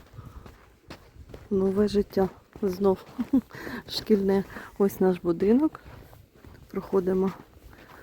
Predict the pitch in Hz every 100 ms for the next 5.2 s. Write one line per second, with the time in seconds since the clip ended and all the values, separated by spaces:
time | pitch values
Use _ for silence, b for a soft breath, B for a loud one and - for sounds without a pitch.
0 | B B B B B - 208 190 196 196
1 | 196 190 196 196 - 202 196 - - -
2 | - 196 202 190 214 196 196 - 214 190
3 | - - - - b b b b b -
4 | - - - 190 185 196 185 - 233 269
5 | - -